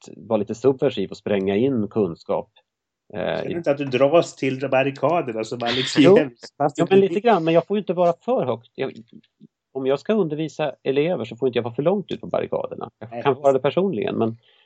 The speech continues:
Speaker 1: jag, jag gör dem en otjänst om, om de kommer ut med en, en liksom smal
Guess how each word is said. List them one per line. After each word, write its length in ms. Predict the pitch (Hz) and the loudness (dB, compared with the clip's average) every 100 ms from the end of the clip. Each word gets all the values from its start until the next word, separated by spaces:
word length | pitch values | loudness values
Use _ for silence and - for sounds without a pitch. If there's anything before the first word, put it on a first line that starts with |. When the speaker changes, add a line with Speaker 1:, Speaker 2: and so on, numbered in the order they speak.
| _ - - _ _ - | _ -12 -12 _ _ 0
Speaker 1:
jag, 180 | 127 131 | 2 6
jag 100 | 143 | 6
gör 200 | 151 143 | 6 6
dem 100 | 139 | 4
en 80 | 151 | 2
otjänst 580 | 139 120 185 156 117 | 0 0 0 0 -2
om, 240 | 117 113 117 _ - | -2 -2 -6 _ -4
om 180 | 120 113 | -2 0
de 140 | 113 | 0
kommer 260 | - 110 113 | 0 2 4
ut 280 | 131 120 | 2 -2
med 240 | 104 104 101 - | -2 0 0 -2
en, 200 | 95 98 | -6 -6
en 280 | 101 98 - - - - | -6 -6 -10 -16 -18 -16
liksom 200 | 120 107 | -8 -8
smal 720 | - 131 147 135 85 87 | -4 2 4 6 4 0